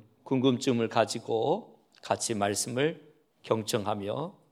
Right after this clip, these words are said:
들으시기를 바랍니다. 최근 나온 말 중에 "교회 홍수 시대에 예수님은 갈 곳이 없으시다"란 말이 있습니다. "교회 홍수 시대에 예수님은 갈 곳이 없으시다."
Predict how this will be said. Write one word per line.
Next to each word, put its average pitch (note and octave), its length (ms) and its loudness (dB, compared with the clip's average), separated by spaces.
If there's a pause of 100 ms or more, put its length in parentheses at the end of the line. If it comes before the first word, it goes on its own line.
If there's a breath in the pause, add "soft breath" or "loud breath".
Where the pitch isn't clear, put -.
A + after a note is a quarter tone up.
(120)
들으시기를 G#2 760 -4
바랍니다. G2+ 580 -4 (880 loud breath)
최근 D#3 280 8
나온 D3+ 260 12
말 C#3 240 10
중에 C#3+ 680 4 (420)
"교회 D3 380 12
홍수 F3+ 480 4
시대에 A#2+ 600 4 (200)
예수님은 B2 680 4
갈 B2+ 280 -2
곳이 D#3 300 2
없으시다"란 A2+ 880 6
말이 A2 220 0
있습니다. G#2 500 -10 (920)
"교회 C3 340 8
홍수 C#3 420 0
시대에 B2+ 680 0 (180)
예수님은 A#2+ 800 0
갈 G#2 260 0
곳이 A2+ 460 -2
없으시다." - 680 -6